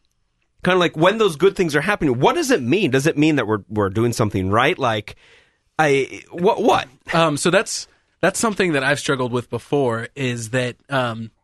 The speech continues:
Speaker 2: you know, you get, uh, I don't know if it has something to do with our generation where, um, you just expect, you know, once you do everything that you're supposed to be doing, you get rewarded with something.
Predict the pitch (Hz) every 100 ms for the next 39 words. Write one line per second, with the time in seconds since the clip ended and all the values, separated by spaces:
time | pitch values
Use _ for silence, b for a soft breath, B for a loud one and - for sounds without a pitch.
0 | _ _ 147 139 131 127 151 139 - -
1 | - 127 117 110 - b b 175 196 160
2 | 147 143 156 135 131 127 127 131 123 127
3 | 120 120 127 - 120 113 b b - 135
4 | 127 123 120 - 139 131 120 117 147 143
5 | 139 - 151 - 147 139 - - 143 131
6 | 123 120 B - 151 - 147 147 139 135
7 | 123 139 127 123 127 135 131 139 131 -
8 | 127 123 127 120 123 120 123 135 120 120
9 | 120 113 117 113 123 113 117 117